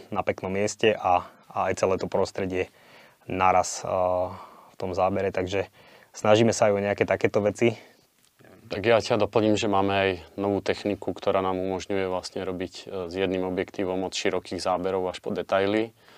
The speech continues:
Speaker 2: Pre mňa to znamená okrem iného aj to, že teraz namiesto tých dvanástich kíl nosím dvadsaťpäť kíl techniky. <laughs> Plus samozrejme veci, ktoré potrebujeme,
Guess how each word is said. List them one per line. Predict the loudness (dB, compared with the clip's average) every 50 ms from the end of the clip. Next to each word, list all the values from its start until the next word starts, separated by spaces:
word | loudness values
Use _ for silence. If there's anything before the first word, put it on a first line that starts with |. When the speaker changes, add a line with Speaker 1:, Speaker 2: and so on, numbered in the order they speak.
| -20 -20 -20 _ _ _ _ _ _ _ _
Speaker 2:
Pre | 0 2
mňa | 2 2 0 0
to | -4 -4
znamená | -2 -2 -2 -2 -2 -2 -2 -4 -4
okrem | -6 -6 -6 -4 -4 -4
iného | -4 -6 -6 -6 -6 -6 -4 -4 -4
aj | -4 -4
to, | -4 -6 -4 -4
že | -4 -2 -2 -2 -4 -4 -8 -12 -18 _ _ _
teraz | -8 -6 -6 -4 -6 -4 -6 -6 -6 -8
namiesto | -8 -6 -4 -4 -4 -4 -6 -6 -8 -8
tých | -6 -8 -6 -2
dvanástich | -2 -2 0 0 -2 -4 -6 -8 -10 -10 -8 -6
kíl | -4 -4 -4 -4
nosím | -6 -8 -8 -8 -6 -4 -4
dvadsaťpäť | -4 -4 -4 -6 -10 -8 -8 -10 -8 -6 -8
kíl | -8 -6
techniky. | -8 -8 -6 -6 -8 -8 -6 -4 -2 -2 -2 -4 -4 -8 -14 _ _ -12 -12 -12
<laughs> | -12 -12 -14 -16 -18 -18 -20 -20 -14 -10
Plus | -8 -6 -6 -6
samozrejme | -6 -6 -4 -4 -4 -4 -6 -6 -6 -8 -8 -10 -12 -14 -18 -20 -16 -12
veci, | -12 -12 -10 -10 -12
ktoré | -12 -10 -10 -10 -10
potrebujeme, | -10 -12 -12 -10 -8 -8 -8 -8 -8 -8 -10 -10 -12 -14